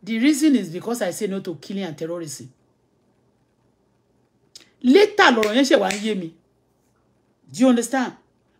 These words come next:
I was saying no to killing. Nigeria is a country of terrorism, this and that and that. Do you understand? That time yẹn, ó gbé, eh, kí lorúkọ ẹ̀? Kámẹ́rà sójú àbúrò ọmọ Buhari.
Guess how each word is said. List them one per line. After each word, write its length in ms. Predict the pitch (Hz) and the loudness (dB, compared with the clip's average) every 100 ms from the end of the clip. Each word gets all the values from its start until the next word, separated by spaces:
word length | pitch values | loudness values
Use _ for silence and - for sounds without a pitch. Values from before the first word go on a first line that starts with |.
| _ | _
I 40 | |
was 160 | 226 233 | -4 0
saying 180 | 302 302 | 0 2
no 140 | 302 | 0
to 180 | 294 262 | 0 -4
killing. 240 | - 277 | -2 0
Nigeria 300 | 254 247 311 | 2 2 0
is 80 | 277 | 0
a 60 | 262 | -4
country 340 | 285 285 294 | -4 -2 0
of 240 | 285 247 - | 0 0 -2
terrorism, 520 | 277 294 277 254 226 | 2 2 2 -6 -6
this 160 | 233 277 | -6 -4
and 160 | 240 247 | -2 -2
that 140 | 262 | -2
and 140 | 254 240 | -4 -4
that. 240 | 233 - _ _ _ _ | -8 -10 _ _ _ _
Do 80 | |
you 40 | 214 | -10
understand? 400 | 202 196 240 139 _ _ _ _ _ _ | -10 -6 -6 -6 _ _ _ _ _ _
That 160 | 175 | -4
time 180 | - 240 | -2 -4
yẹn, 240 | 214 240 247 _ | -4 -6 -8 _
ó 60 | 262 | -8
gbé, 600 | 208 277 277 277 269 269 _ _ _ _ _ _ _ _ _ _ _ _ _ _ _ _ _ | -2 -2 0 -2 -4 -8 _ _ _ _ _ _ _ _ _ _ _ _ _ _ _ _ _
eh, 220 | 214 196 | -8 -6
kí 80 | 202 | 0
lorúkọ 340 | 247 240 247 | 2 2 0
ẹ̀? 180 | 226 160 - _ _ _ _ _ | -2 -4 -10 _ _ _ _ _
Kámẹ́rà 400 | 233 277 277 247 | -2 0 2 0
sójú 500 | 190 202 220 214 202 | -2 -8 -8 -8 -6
àbúrò 400 | 170 156 233 190 | -6 -4 -4 -2
ọmọ 160 | 190 196 | -4 -6
Buhari. 340 | 160 170 196 | -8 -6 -6